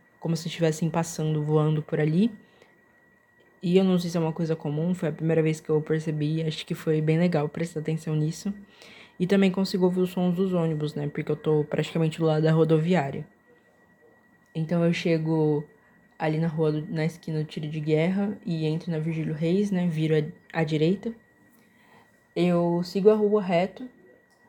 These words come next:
passo pelo campinho. Nessa hora o campinho tá vazio, imagino porque seja o, ainda num período de trabalho, né? É,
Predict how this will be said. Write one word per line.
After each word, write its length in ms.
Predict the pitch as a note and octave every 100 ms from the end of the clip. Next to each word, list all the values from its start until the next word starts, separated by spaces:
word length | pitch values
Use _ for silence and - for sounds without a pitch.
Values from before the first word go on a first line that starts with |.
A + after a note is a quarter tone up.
| _
passo 300 | - F#3+ F3+
pelo 240 | F3+ F3 E3
campinho. 640 | F3+ E3+ F3+ F#3+ G#3 A3 G#3+ - _ _ _ _ _ -
Nessa 320 | E3 F3 F3+
hora 240 | E3+ E3+
o 40 | E3
campinho 360 | E3 D#3+ D#3
tá 140 | D3+ D3
vazio, 340 | D3 D3 E3
imagino 480 | F3+ D#3 D#3+ D3+ D3+
porque 260 | D3+ D3+
seja 320 | D#3 D#3+ D3+ D3+
o, 240 | D3 E3 B3+ -
ainda 340 | - D#3+ D#3 D3+
num 240 | D#3 D#3
período 400 | D3+ D3+ D3+ D3+
de 140 | D3
trabalho, 480 | - D#3 D3+ D#3 F3
né? 240 | E3 D#3+ E3+ - _ _ _ _ - _ _ _ _ _ -
É, 800 | D#3 D3+ D3 D3 D3 C#3+ C#3+